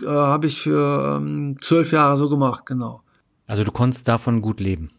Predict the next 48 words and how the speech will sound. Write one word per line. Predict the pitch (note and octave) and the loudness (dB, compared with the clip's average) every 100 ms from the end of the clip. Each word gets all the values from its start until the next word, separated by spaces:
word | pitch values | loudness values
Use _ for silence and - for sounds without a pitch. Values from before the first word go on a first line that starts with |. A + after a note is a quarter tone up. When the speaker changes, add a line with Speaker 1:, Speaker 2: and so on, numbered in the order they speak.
| _ _ _ | _ _ _
Speaker 1:
Ja, | C#3+ F3 | 2 2
gut, | F3+ F#3+ - | 2 -4 -2
ja, | C#3 A#2+ A2+ | 0 0 -2
konnte | - E3+ D#3 | -2 0 0
ich. | C#3 | -4
Zu | - | -2
der | C#3+ F3+ | 0 2
Zeit | D3+ C#3+ | 2 2
war | C#3 C#3 | 2 0
es | |
natürlich, | - C#3+ C3+ - | 0 0 0 -2
ähm, | B2+ B2+ B2+ A#2 _ _ | -4 -4 -4 -8 _ _
super. | B2+ - D3+ C#3 B2 | -6 -2 0 2 2
Ich | A#3 | 2
habe | F#3+ | 2
ja | D#3 | 2
dann | D#3 | 2
schon, | D3+ D#3 D3 C#3 - - - - _ _ - | 0 0 -2 -4 -18 -20 -20 -20 _ _ -2
ähm, | C#3+ D3 C#3+ C#3 C3+ | 0 2 0 0 -2
mit | - D3+ | 0 0
dem | D#3+ D3+ | 2 0
V | - D#3+ | 2 2
H | D#3 | 4
S | F#3 F#3+ - D3 | 2 0 -6 -2
Verkaufskassetten | E3+ D3+ E3 F3+ - E3 F3+ E3+ | -2 2 2 2 0 0 2 0
habe | D#3+ | -2
ich | C#3+ | 0
irgendwann | F3 E3 D#3+ | 0 2 2
das | D#3 C#3+ - B2+ | 2 0 -4 -6
reduziert, | C#3+ D3 - - A3+ B3 - _ _ _ | -2 -2 -4 -2 -2 -2 -6 _ _ _
weil | C3+ | -2
dann | C3+ C#3 | 2 2
kamen | D3+ E3 | 4 4
ja | |
die | C#3 B2+ | 4 4
D | D#3 | 2
V | - B2+ | 4 2
Ds, | D#3+ F#3+ G#3 | 4 4 4
habe | E3 D3+ | 0 0
ich | |
noch | C#3 | -2
D | - C#3 | 0 0
V | C3+ | 2
Ds | D3+ F#3+ | 2 2
Speaker 2:
Mhm. | F2 | 0
Speaker 1:
gemacht, | F3 F3 C#3+ | 0 0 0
aber | C#3+ C#3+ | -2 0
dann | D#3 F3+ C#3 | 0 0 -4